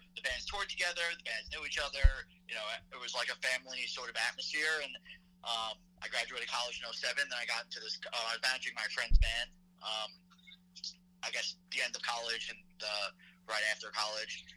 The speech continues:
and the summer right after, we were in the studio recording their debut E P, and we got into a car accident coming back from,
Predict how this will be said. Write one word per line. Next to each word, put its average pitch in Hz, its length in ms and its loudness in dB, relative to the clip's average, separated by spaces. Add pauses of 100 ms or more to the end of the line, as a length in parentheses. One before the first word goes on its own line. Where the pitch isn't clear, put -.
(140)
and 101 160 -6 (120)
the - 80 -2
summer 123 280 -2
right 113 180 0 (100)
after, 113 200 -6 (100)
we 107 140 -10
were 107 320 -6
in - 80 -12
the - 40 -8
studio 107 360 -4
recording 107 400 -2
their 104 160 -2
debut 110 320 -4
E 107 100 -4
P, 143 340 2 (440)
and 110 160 2
we 120 80 0
got 120 160 2
into 117 80 -8
a - 80 -8
car 120 160 2 (100)
accident 110 300 -8
coming - 240 -10
back 107 320 0
from, 104 320 -6